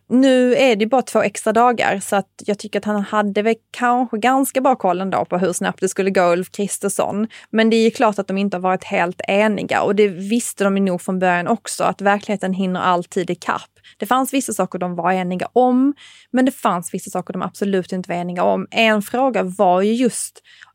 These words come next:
om Liberalerna skulle sitta i en regering eller inte.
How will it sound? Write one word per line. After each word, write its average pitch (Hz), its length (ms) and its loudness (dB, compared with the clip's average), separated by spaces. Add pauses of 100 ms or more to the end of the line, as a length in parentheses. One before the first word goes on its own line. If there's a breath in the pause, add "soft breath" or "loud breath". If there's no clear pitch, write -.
(140)
om 202 180 2
Liberalerna 196 600 2
skulle 196 160 -6
sitta - 340 -4
i - 20 0
en 220 60 0
regering 180 500 0
eller 180 280 -4
inte. - 640 -2